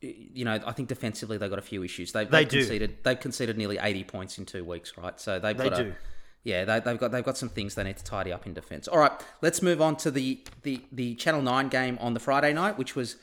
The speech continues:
Speaker 1: Parramatta, the mighty, mighty Eels against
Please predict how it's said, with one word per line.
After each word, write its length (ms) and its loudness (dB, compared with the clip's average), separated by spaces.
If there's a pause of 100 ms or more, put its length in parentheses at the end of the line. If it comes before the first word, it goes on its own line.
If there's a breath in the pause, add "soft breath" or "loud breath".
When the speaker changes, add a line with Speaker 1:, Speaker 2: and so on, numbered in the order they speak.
(420 soft breath)
Speaker 1:
Parramatta, 680 6 (140)
the 80 -2
mighty, 720 8 (160)
mighty 640 -2
Eels 440 -2
against 540 -4